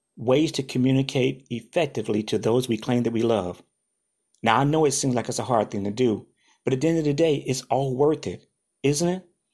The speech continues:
Don't we want someone to love us the way we are and for who we are? Now, if you like this video, be sure to subscribe to my channel, hit the notification button so you can be alerted when any new videos are uploaded. Leave wonderful comments on each video,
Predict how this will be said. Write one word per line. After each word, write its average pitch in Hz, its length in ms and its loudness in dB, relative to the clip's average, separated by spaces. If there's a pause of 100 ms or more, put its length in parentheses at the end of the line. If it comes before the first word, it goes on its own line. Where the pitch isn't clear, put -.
(220)
Don't 143 160 2
we 165 80 2
want 156 160 0
someone 143 260 0
to 117 60 2
love 139 320 2
us 143 300 -4 (220)
the 135 60 -6
way 131 160 2
we 131 160 2
are 131 360 -2 (180)
and 113 120 -6
for 113 100 -6
who 127 140 -2
we 151 180 2
are? 151 260 0 (1300)
Now, 123 320 -8 (240)
if 135 180 -4
you 147 80 -4
like 160 220 -4
this 170 160 -10
video, 139 600 -8
be 143 60 -10
sure 170 300 -4
to 156 140 -8
subscribe 147 540 -6
to 170 100 -14
my 175 120 -10
channel, 107 440 -10 (120)
hit 156 160 -10
the 135 80 -8
notification 143 540 -6
button 131 220 -8
so - 120 -10
you 117 140 -10
can 127 100 -10
be 127 260 -8 (280)
alerted 120 460 -6
when 120 220 -14
any 139 160 -2
new 156 160 -6
videos 131 440 -8
are - 200 -10
uploaded. 98 400 -12 (840)
Leave 131 320 -2
wonderful 160 380 -8
comments 147 460 -6
on 120 160 -14
each 147 200 -12
video, 151 440 -8